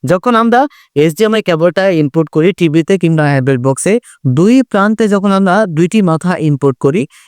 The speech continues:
এক্ষেত্রে কিন্তু অনেক সময় লুজ কালেকশনের কারণে আমাদেরকে no signal দেখায়।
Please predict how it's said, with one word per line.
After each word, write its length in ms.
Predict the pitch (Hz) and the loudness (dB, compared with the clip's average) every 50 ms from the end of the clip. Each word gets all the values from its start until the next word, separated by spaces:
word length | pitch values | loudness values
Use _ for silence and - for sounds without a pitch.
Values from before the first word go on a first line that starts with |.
| _ - | _ -2
এক্ষেত্রে 360 | 190 208 - 254 240 - 254 233 240 | 0 0 0 -2 -2 0 0 2 2
কিন্তু 220 | 254 233 - 269 240 - - | 2 2 2 2 0 0 0
অনেক 160 | 165 180 196 - - | -2 -2 -2 -2 0
সময় 220 | 220 196 175 165 151 143 139 | 0 0 2 2 2 2 2
লুজ 240 | 151 170 202 214 - - - | 2 2 2 0 -2 -6 -4
কালেকশনের 540 | - 160 151 151 156 - - 156 143 139 139 135 - _ _ - | -2 0 0 0 -2 -2 -2 -2 -2 0 -2 -4 -6 _ _ -2
কারণে 300 | 135 135 135 139 147 170 151 170 - _ - - - - - | 0 0 0 0 0 -2 -4 -4 -8 _ -20 -20 -18 -6 -2
আমাদেরকে 420 | 135 127 127 135 135 135 - 196 208 214 170 147 | 0 0 2 0 0 0 0 0 0 2 2 2
no 120 | 143 151 190 208 - - | 2 2 2 0 0 -2
signal 320 | - 147 127 131 123 120 113 - 120 | -2 -2 -2 -2 -2 -2 -2 -2 -2
দেখায়। 300 | 117 - - 151 156 | -2 -2 -2 -4 -4